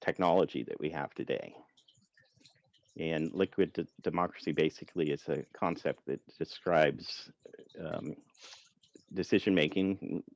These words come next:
voting process, where people can choose their representatives. So they can either vote directly on the issue. If you imagine the big room with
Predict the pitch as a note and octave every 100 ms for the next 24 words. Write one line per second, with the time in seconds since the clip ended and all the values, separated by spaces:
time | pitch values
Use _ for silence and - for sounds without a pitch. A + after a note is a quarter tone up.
0 | - F#2+ F#2+ E2+ - D#2+ - E2+ - -
1 | _ - - - _ _ _ _ - G2
2 | F2 F2 - - _ _ - A#2+ - G2
3 | G2+ F2 - B2+ A2 F#2 E2 D#2+ - -
4 | F2 E2 - - - - E2+ F#2 G#2 G2
5 | E2 D#2 E2+ E2 - E2 G2+ - F#2+ F2+
6 | - - - E2 D2+ D2 D2 C2+ - C2
7 | C#2 F#2+ G2 _ _ _ _ _ _ -
8 | - - E2 D2 C2+ - D#2 E2 C#2 E2+
9 | D2 C#2 - _ - D2+ E2+ - D#2+ E2
10 | D2+ C2+ D2 D2+